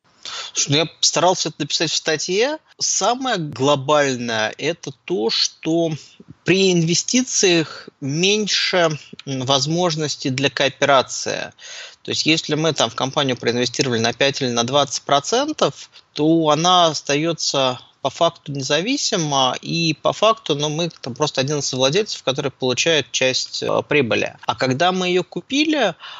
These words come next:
мы можем ей нерыночно помогать. Там можем активно ее рекламировать на наших ресурсах, можем делать какие-то продуктовые интеграции, не, не считать копейки,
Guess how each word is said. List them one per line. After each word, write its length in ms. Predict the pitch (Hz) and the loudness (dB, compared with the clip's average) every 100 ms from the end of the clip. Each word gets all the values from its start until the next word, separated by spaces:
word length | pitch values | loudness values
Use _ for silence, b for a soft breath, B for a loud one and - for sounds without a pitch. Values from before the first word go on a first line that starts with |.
| B | B
мы 140 | 151 214 | 0 2
можем 420 | 214 220 214 180 | 4 2 2 0
ей 480 | 165 185 190 180 160 - | 2 4 4 2 0 -2
нерыночно 680 | 147 165 175 180 - 160 | -2 2 2 2 0 -2
помогать. 760 | 139 151 143 135 110 92 - - | -6 -4 0 2 2 0 -4 -8
Там 160 | - - | -16 -16
можем 600 | 98 110 110 90 117 - 123 | -14 -12 -12 -14 -16 -18 -6
активно 380 | - - 143 131 | -6 0 0 4
ее 100 | 117 | 4
рекламировать 760 | 113 117 113 123 120 107 - - | 2 0 2 2 0 -2 -4 -4
на 440 | 107 107 104 104 104 | -4 -4 -2 -2 0
наших 320 | 113 - - | 0 -2 0
ресурсах, 520 | 107 - 127 127 110 | 0 2 0 -2 -6
можем 240 | 120 110 110 | -4 -4 0
делать 220 | 120 - | 0 2
какие-то 300 | 110 113 - | -2 -2 -2
продуктовые 680 | 117 107 - 123 120 120 | -2 -2 0 2 2 2
интеграции, 960 | 110 90 107 110 110 104 - - 110 107 - B B - | 0 0 0 2 2 0 -4 -2 -2 -2 -6 B B -4
не, 340 | 120 117 120 | 0 2 2
не 160 | 120 117 | 2 2
считать 400 | - 117 127 - | 2 2 0 0
копейки, 560 | 117 - 117 107 113 | -2 0 -2 -2 -6